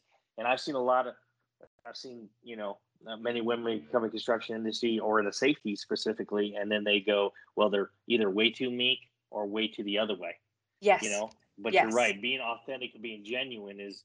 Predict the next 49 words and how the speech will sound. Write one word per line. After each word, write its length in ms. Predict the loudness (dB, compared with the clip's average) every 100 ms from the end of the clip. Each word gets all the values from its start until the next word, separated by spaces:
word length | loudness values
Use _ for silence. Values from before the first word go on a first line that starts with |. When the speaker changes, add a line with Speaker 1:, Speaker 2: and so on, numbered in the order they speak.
| _
Speaker 1:
what 220 | -6 -6
it's 140 | -4 -4
all 160 | -4
about, 280 | -2 -2 -4 -10 _ _
you 100 | -12
know? 220 | -6 -8 -6
Speaker 2:
Mm-hmm. 460 | -4 -4 -4 -4
Speaker 1:
So, 280 | -4 -4 -4
Speaker 2:
Mm-hmm. 80 | 0
Speaker 1:
um, 360 | 2 2 0 -6 _ -16 -16 -10
so 180 | 8 10
that, 160 | 12 10 4 -10 -4
I'm 160 | 0 2
glad, 180 | 2 2 2
I'm 140 | 0
glad 140 | 4 4
to 60 | 4
hear 180 | -2 -2
that. 180 | -4 -4
We 80 |
don't 140 | -10 -12
get 140 | -14
to 60 | -16 -18 -18 -12
ta-, 160 | -10 -8
talk 240 | -6 -6 -4
about 220 | -6 -4
that 140 | -4 -4 -8
as 140 | -8
often 320 | -6 -8 -10
as 120 | -8
I 80 | -6
like 240 | -6 -6 -8
to 60 | -12
talk 260 | -10 -10 -10
about 260 | -6 -6 -6
it, 80 | -8
but, 200 | -6 -2
uh, 160 | 2 2 2 -10 _ _ _ 8
those, 320 | 10 8 -2 _ 0
those, 480 | 4 6 4 -2
uh, 120 | -2 -2
walls 380 | 0 -2 -2 -6
are 60 |
being 280 | -8 -10 -8
broken 340 | -8 -8 -10
down 220 | -8 -8 -8
slowly 360 | -12 -12 -12
but 160 | -12 -12
surely. 340 | -10 -10 -12